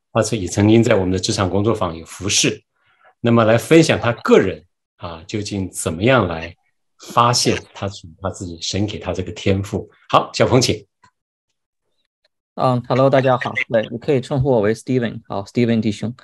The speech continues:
Speaker 2: 嗯，谢谢声明给我这个机会，跟大家分享这个发现自己的 talent，嗯，自己的恩赐。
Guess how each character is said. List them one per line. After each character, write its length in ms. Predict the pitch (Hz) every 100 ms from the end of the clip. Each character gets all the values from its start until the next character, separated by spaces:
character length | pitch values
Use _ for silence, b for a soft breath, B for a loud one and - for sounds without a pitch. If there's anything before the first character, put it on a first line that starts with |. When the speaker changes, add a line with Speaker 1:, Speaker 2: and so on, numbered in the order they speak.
| B B B B -
Speaker 2:
嗯， 720 | 113 113 113 113 107 120 - 147
谢 160 | 196
谢 260 | 180 151 131
声 180 | 135 147
明 220 | 127 120
给 100 | 143
我 160 | 127
这 120 | 113 123
个 80 |
机 180 | 117 139
会， 180 | 131 127
跟 220 | 107 113
大 80 | 113
家 160 | 113 110
分 220 | 123 127
享 280 | 127 104 104
这 160 | 120
个 280 | 110 104 98
发 200 | - 123
现 220 | 123 120
自 100 | 113
己 80 | 120
的 140 | 98
talent， 400 | - 127 120 104 - - _ _ _ _ -
嗯， 520 | 107 104 104 104 -
自 100 | -
己 120 | 139 117
的 80 |
恩 200 | - 113
赐。 380 | 113 - 120 104